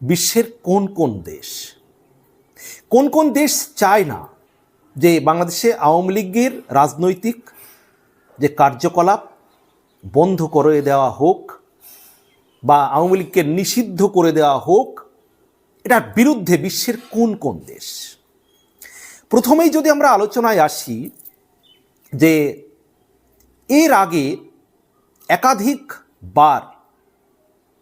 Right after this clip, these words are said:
সংবাদ মাধ্যমে এসেছে যে জাতিসংঘ চায়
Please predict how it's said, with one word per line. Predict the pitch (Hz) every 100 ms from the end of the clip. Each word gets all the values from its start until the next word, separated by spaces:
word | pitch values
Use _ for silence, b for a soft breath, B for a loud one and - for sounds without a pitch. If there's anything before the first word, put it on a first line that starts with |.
| _ _ _ _ -
সংবাদ | - 165 185 185
মাধ্যমে | 196 175 196 190
এসেছে | 190 226 - 240 - _ _ _ _ _ _ B B B
যে | 147 160 156 143
জাতিসংঘ | 185 214 262 254 269 269 262
চায় | 269 - 165 208